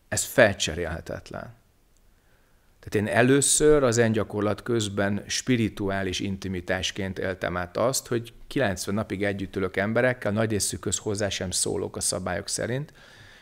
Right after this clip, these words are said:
Olyan erős kapcsolat lett közöttünk,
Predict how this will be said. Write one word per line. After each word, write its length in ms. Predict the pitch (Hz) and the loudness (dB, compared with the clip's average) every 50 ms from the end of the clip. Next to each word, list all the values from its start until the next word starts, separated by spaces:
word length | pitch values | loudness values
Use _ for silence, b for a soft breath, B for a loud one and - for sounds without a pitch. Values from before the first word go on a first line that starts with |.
| B B | B B
Olyan 220 | B 123 139 131 | B 4 6 6
erős 260 | 131 120 113 110 - - | 6 6 4 2 0 2
kapcsolat 520 | - 110 110 110 - - 101 101 104 101 | 2 2 2 2 2 0 2 2 2 0
lett 340 | 107 104 101 104 - - - | 0 0 0 0 -2 -10 -6
közöttünk, 840 | - 101 92 110 113 113 - - - 135 135 139 147 143 - - | -4 -2 -2 -2 -4 -4 -4 -4 -2 -2 0 -2 -4 -6 -8 -14